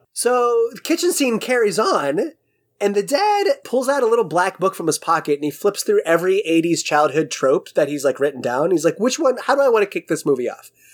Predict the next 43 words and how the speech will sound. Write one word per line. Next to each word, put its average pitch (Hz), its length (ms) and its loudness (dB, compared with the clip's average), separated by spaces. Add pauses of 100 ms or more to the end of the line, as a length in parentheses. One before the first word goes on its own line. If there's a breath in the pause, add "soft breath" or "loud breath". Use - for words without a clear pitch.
(440 soft breath)
And 180 100 0
so - 160 0
the 208 100 4
dad's 233 400 0
line 220 300 2
to 185 80 2
Bastion 170 460 2
goes, 147 200 2 (300 soft breath)
"You're 190 260 2
old 220 220 2
enough 262 180 0
to - 80 -10
get 190 200 0
your 151 80 -8
head 170 220 0
out 180 120 2
of 143 60 0
the 127 80 -2
clouds 143 460 0
and 113 100 -6
put 147 180 -2
your 170 100 2
feet 165 280 -2
on 170 80 2
the 143 80 0
ground. 131 340 0
Stop - 340 0
daydreaming 147 600 0 (320 loud breath)
and 143 80 -2
start 147 240 0
facing 180 500 2
your 147 140 4
problems." 120 580 -2 (720 loud breath)
How - 360 0
many 494 280 2
freaking 277 840 0
movies 135 800 -2 (240)
the 175 80 2
plot 233 320 0
has 247 180 2
been 208 200 2
around 175 440 0
parents 240 680 0